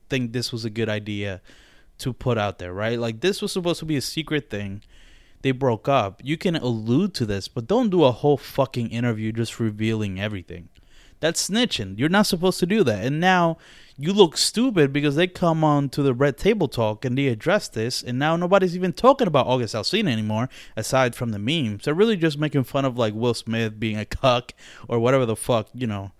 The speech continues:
uh, whatever Leafy would say, "You're a fucking cuck, dude." <laughs> Uh, but, uh, yeah, that is just weird that August Alsina would do that. But that's about it with that fucking thing. You know, I don't know what the fuck August, uh,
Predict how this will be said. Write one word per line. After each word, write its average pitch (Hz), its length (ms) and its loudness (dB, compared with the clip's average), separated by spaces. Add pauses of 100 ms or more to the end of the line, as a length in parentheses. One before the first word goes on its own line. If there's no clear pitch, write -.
(520)
uh, 113 240 0
whatever 117 360 2
Leafy 117 340 0
would 107 160 -2
say, 98 380 -6 (140)
"You're 101 180 6
a 98 40 4
fucking 101 380 4
cuck, 101 320 4
dude." 104 260 4 (680)
<laughs> 175 100 4 (760)
Uh, 131 240 2
but, 127 360 2
uh, 123 320 2
yeah, 165 360 0
that 139 200 2
is 160 280 -2
just 131 160 -8
weird 123 420 0 (960)
that 131 200 2
August 123 320 2
Alsina 123 260 0
would 110 140 0
do 123 160 2
that. 92 260 -6
But 127 240 -2 (340)
that's - 180 6
about 165 240 4
it 123 180 4
with 117 260 -6
that 110 320 2
fucking 110 440 -6
thing. 107 240 -6
You 123 60 -2
know, 110 240 -4
I 123 80 2
don't 147 120 2
know 135 60 4
what 127 140 2
the 120 60 -6
fuck - 260 -4
August, 120 420 -2
uh, 120 60 -6